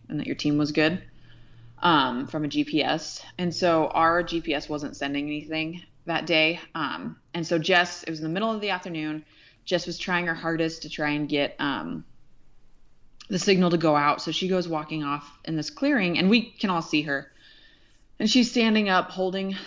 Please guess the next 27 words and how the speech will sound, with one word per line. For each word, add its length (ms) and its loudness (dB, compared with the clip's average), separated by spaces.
uh, 380 -6
the 80 -8
G 160 -8
P 160 -2
S, 520 -2
and 380 -2
she 180 -6
goes, 340 -2
"Large 240 4
animal, 380 6
large 260 4
animal," 380 4
and 120 -8
starts 240 -6
running 640 -2
at 140 -4
us. 460 0
And 160 -4
there's 160 -2
this 160 -4
little 260 2
bull 320 2
moose 640 -2
that 240 -4
ch-, 320 -10
charges 520 2
her. 460 0